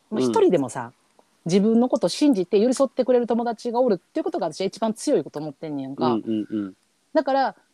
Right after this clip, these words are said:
Speaker 1: その、たとえA子さんから友達が離れていったとしても、でも私は絶対に離れないっていうお芋さんがいてるっていうのは、それはすごい心強いことなんちゃうかなと思うね、A子さんにとって。
Speaker 2: うんうん、
Speaker 1: A子さんのこと心配してるけどな。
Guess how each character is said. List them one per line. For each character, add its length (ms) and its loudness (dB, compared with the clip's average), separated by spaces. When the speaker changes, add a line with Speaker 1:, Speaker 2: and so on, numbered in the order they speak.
Speaker 1:
そ 160 -6
の、 200 -8
た 120 -4
と 100 -2
え 160 -2
A 60 -2
子 120 -4
さ 80 -6
ん 80 -4
か 100 -8
ら 80 -4
友 160 -2
達 180 -4
が 80 -6
離 220 0
れ 80 0
て 120 -6
い 20 -2
っ 40 -6
た 140 -4
と 80 -8
し 80 -16
て 80 -4
も、 400 -2
で 100 0
も 140 4
私 340 -4
は 100 -2
絶 160 -4
対 120 0
に 80 0
離 180 0
れ 100 0
な 140 -2
い 60 0
っ 40 -8
て 180 -6
い 40 2
う 60 -2
お 40 -4
芋 140 -4
さ 140 -6
ん 80 -4
が 60 -2
い 100 -2
て 120 -2
る 120 2
っ 140 -20
て 80 2
い 40 6
う 80 2
の 140 -2
は、 300 0
そ 160 -2
れ 60 4
は 220 2
す 300 -4
ご 60 6
い 20 2
心 300 2
強 160 4
い 20 -6
こ 80 -4
と 80 -8
な 80 -4
ん 60 -4
ち 60 -6
ゃ 60 0
う 60 -2
か 80 -8
な 140 0
と 160 -10
思 80 -4
う 40 -4
ね、 100 -6
A 120 0
子 80 -2
さ 100 -12
ん 60 -4
に 60 -4
と 100 -6
っ 40 -6
て。 220 -8
Speaker 2:
う 40 2
ん 180 6
う 20 -4
ん、 40 0
Speaker 1:
A 80 6
子 80 2
さ 100 0
ん 20 0
の 60 2
こ 60 -4
と 60 -4
心 120 4
配 160 2
し 40 -10
て 80 4
る 80 0
け 80 -2
ど 120 -6
な。 160 -10